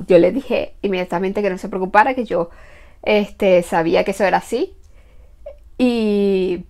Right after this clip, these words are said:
pero fue un, un gesto muy bonito, de diez. La atención de diez. Lo cual deberían aprender muchísimo, muchos otros sitios que, pues, son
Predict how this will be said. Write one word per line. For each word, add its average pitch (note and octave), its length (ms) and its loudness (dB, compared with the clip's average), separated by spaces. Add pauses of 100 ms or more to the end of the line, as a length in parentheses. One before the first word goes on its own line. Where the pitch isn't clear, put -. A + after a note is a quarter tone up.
pero G#3+ 440 6
fue A#3+ 280 2
un, E4 120 -2 (220)
un B3 180 -2
gesto A#3 280 -6
muy G3 140 -4
bonito, A#3 380 -2 (1200)
de G#3 160 4
diez. G3 480 0 (480)
La G#3 100 6
atención G#3+ 500 0
de C4 120 2
diez. A#3+ 220 -2 (920)
Lo G3+ 240 0
cual A#3 280 6
deberían B3+ 300 4
aprender C4+ 560 -2 (340)
muchísimo, C#4 720 -4 (100)
muchos C#4 460 0
otros B3+ 260 -2
sitios F#3+ 600 -6 (1300)
que, G#3+ 640 4
pues, G#3+ 220 2
son G#3 320 2